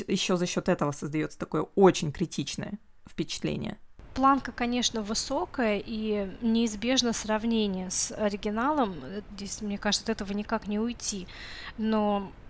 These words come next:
Speaker 2: даже вот то, о чём мы сейчас говорим, мы разбираем непосредственно текст. И уже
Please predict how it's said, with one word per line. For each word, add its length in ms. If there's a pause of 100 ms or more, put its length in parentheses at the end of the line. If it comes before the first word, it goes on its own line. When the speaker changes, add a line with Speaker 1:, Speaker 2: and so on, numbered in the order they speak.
(680)
Speaker 2:
даже 520
вот 100 (100)
то, 120
о 80
чём 220
мы 60
сейчас 240
говорим, 440
мы 100
разбираем 480
непосредственно 760
текст. 440 (500)
И 260
уже 380